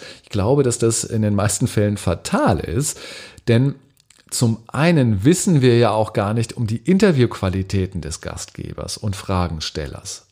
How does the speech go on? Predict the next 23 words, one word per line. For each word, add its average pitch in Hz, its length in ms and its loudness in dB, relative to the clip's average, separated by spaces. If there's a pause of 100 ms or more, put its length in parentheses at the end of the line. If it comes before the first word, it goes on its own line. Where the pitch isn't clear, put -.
Also 95 200 -2
wir 104 60 0
haben 104 100 -2
ja 113 60 2
gar 110 140 0
keine 113 240 -2
Idee, 117 460 4 (340)
ob 120 240 0
der 117 120 6
das 104 200 0
Interview 117 480 0
wirklich 120 280 0
so 110 320 4
führt, 151 600 0
dass 123 220 2
wir 123 100 -2
alles 117 240 -2
unterbringen 107 600 -4
können, 110 260 -2
was 98 160 -4
wir - 60 -10
unterbringen 95 500 -4
wollen. 110 300 4